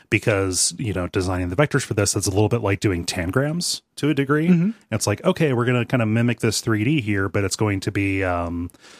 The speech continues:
Speaker 1: you know, almost ju-, just with these transformations across these multiple different, different polygons that are gonna be autofilled because, again, this is all just math.
Speaker 2: Yeah,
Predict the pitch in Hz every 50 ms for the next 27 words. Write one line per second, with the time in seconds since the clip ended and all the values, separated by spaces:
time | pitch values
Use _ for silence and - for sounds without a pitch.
0 | - _ - 101 98 87 87 85 95 - - 113 107 101 101 98 - - - 139
1 | 117 104 - - 104 95 87 - - - 127 104 98 90 - 98 95 92 90 -
2 | - - 107 101 95 - - 95 95 101 101 98 - 104 98 98 98 - 101 92
3 | 87 - - 101 90 82 92 90 87 - 101 98 - - 98 - 107 107 - -
4 | 113 107 - - 98 - 110 107 101 92 - - - - - - - - - -
5 | - - - _ _ - 98 92 92 95 85 107 - 98 101 98 98 92 - -
6 | 123 127 131 127 135 131 - 131 - 65 - - - - 110 95 107 98 90 87
7 | 82 - 104 95 85 85 85 82 - - 95 82 82 - - - - - _ _
8 | _ _ _ _ _ _ _ _ _ _ _ _ _ _ - 185 -